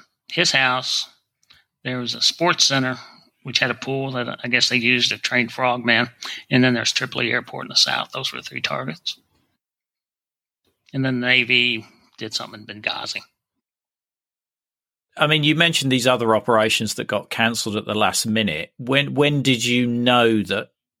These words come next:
Speaker 2: this was actually gonna be for real?
Speaker 1: When we walked out to the planes.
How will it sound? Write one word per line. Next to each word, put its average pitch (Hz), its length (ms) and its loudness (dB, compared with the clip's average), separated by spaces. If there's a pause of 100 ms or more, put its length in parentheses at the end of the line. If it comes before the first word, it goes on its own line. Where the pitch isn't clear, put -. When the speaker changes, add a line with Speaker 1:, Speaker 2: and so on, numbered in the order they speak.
(260)
Speaker 2:
this 120 240 0
was 110 220 -4
actually - 380 -2
gonna 101 180 0
be 101 160 0
for 98 180 -6
real? 92 380 -4 (1700)
Speaker 1:
When 135 320 0
we 127 140 -4
walked 127 340 0
out 135 180 2
to 131 80 -8
the 120 60 -14
planes. 131 480 0